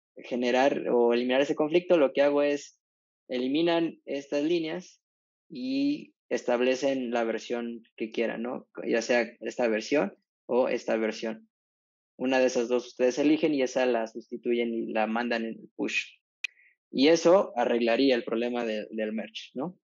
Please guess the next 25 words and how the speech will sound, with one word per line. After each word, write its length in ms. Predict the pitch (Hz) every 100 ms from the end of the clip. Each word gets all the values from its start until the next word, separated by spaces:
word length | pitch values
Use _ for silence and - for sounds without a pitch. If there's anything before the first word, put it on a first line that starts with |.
| _ _ _ _
Eh, 680 | - 123 120 127 123 120 92
entonces, 600 | 120 135 139 139 135 -
este, 500 | 113 - - 117 117
recuerden 420 | 113 120 143 151
el 120 | 135
commit, 320 | - 117 165 151
el 160 | 123
push 400 | - 190 220 - _ _ _ -
y 360 | 123 131 147 147
no 140 | 143
dejen 280 | 135 131 120
de 100 | 117
aprender 440 | 113 110 110 113
Git. 300 | 113 180 190 -
Hay 340 | 120 123 123
un 80 | 131
montón 440 | 127 113 120 120
de, 380 | 120 117 110 104 -
de 160 | 113
bibliografía, 840 | 110 107 107 107 110 139 151 185 180
este, 760 | - - - - - - 50 -
en, 180 | -
en, 240 | - 120 -
en 160 | 113
redes. 560 | 110 131 143 175 - _